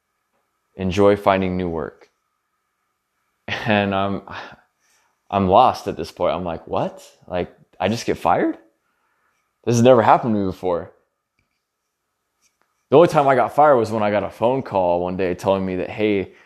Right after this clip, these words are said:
you're out of work because we're out of business." And that's understandable. But this, they clearly had all the sandwiches, all of the ingredients, all the customers coming in,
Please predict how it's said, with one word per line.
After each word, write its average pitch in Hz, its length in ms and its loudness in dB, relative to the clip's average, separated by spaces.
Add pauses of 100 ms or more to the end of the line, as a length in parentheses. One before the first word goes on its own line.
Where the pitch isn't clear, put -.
(340)
you're 107 160 2
out 107 120 6
of 98 100 0
work 120 340 2
because 95 680 -4
we're 110 320 0
out 95 260 2
of 90 460 -8 (420)
business." 98 560 -6 (1200)
And 92 300 -4
that's - 200 2
understandable. 95 800 -4 (1120)
But 107 220 2
this, 127 540 0 (420)
they 147 280 4
clearly 139 580 0
had 95 380 -2
all 117 260 0
the 127 80 -4
sandwiches, 107 720 -6
all 101 240 0
of 101 60 -6
the 101 60 -4
ingredients, 92 640 -8
all 98 160 -2
the 101 80 -6
customers 92 420 -10
coming 87 260 -10
in, 92 240 -10